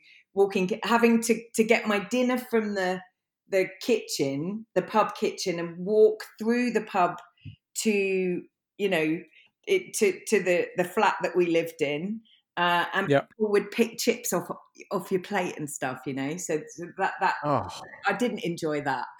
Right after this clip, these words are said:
Speaker 2: That's
Speaker 1: Um,
Speaker 2: sacrilege.
Speaker 1: I know. It was horrid, but, um, you get used to it, I guess.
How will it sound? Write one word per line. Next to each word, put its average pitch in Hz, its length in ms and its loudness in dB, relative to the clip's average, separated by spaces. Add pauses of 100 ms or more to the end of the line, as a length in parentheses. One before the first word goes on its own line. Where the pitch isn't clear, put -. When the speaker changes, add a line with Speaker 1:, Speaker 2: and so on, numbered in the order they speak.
(420)
Speaker 2:
That's 180 260 0
Speaker 1:
Um, 185 60 2
Speaker 2:
sacrilege. 175 800 4 (160)
Speaker 1:
I 226 140 6
know. 180 500 6 (440)
It 202 120 0
was 208 160 -2
horrid, 208 400 2 (100)
but, 208 140 2 (100)
um, 202 420 6
you 269 140 -2
get 277 160 -4
used 311 260 -4
to 175 120 2
it, 139 120 -2
I 147 80 -4
guess. 147 320 -2